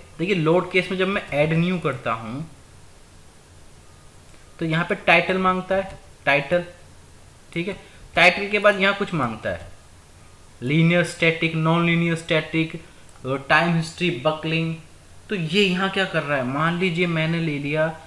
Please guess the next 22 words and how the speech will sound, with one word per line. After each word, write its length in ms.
linear 340
स्टैटिक, 360
उसके 260
बाद 160
देखिए 260
यहाँ 220
मैंने 280
ऐड 400
किया 200
एक 280
load 320
pattern, 320
acceleration, 560
या 100
और 240
कोई 180
load 280
pattern 260
हमें 180
ऐड 220
करना 260
है। 60